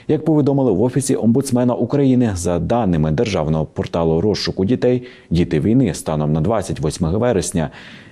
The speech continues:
двісті сорок одна дитина вважається зниклою.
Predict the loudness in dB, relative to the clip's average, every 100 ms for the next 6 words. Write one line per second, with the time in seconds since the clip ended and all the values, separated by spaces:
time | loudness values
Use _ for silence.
0 | _ 2 2 0 0 0 0 0 0 0
1 | 0 2 2 0 0 0 0 -2 2 0
2 | 2 0 2 0